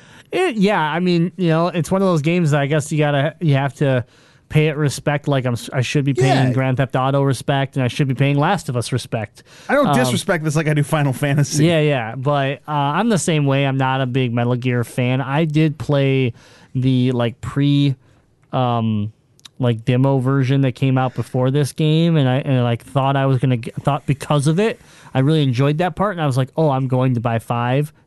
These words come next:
Speaker 1: and I did buy five, and then I never played it. So I'm, I'm there with you where I have the, I have this game and just was like, and never got to it. Uh, but we do, again, we have community that has played it and, and really enjoyed it. It won awards,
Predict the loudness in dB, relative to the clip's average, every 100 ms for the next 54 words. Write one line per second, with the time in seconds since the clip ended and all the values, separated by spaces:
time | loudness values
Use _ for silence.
0 | 0 0 2 0 0 -2 -2 -2 -2 -4
1 | -12 -2 0 2 2 2 0 -2 -4 -4
2 | -6 -14 _ _ _ -2 0 0 0 2
3 | 2 2 2 0 0 0 0 -2 -2 -2
4 | -2 -4 -2 -2 -2 -2 -2 -2 -2 -2
5 | -2 -2 -4 -4 -2 -2 -2 -2 -2 0
6 | 0 -2 -4 -6 -8 -8 -8 _ -20 -20
7 | -14 -4 -2 0 0 0 0 0 0 2
8 | 0 -2 -2 0 2 2 2 0 0 0
9 | -2 -2 0 0 2 0 -2 -2 0 0
10 | 0 2 2 2 0 0 0 0 -2 -4
11 | -16 -8 -6 -2 0 2 2 2 0 0
12 | -2